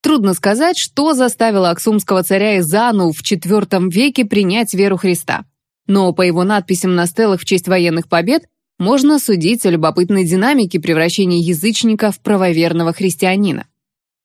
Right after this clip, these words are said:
Если ранние стелы называют Изану сыном бога Махрема, то позже царь уже действует силой некоего анонимного владыки небесного,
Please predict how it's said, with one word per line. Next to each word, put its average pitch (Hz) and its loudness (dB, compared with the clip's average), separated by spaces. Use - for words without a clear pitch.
Если 240 2
ранние 226 2
стелы 214 0
называют 185 0
Изану 202 0
сыном 180 0
бога 165 0
Махрема, 269 0
то 180 2
позже 311 2
царь 220 0
уже 220 2
действует 196 0
силой 208 0
некоего 226 0
анонимного 220 2
владыки 196 0
небесного, 175 2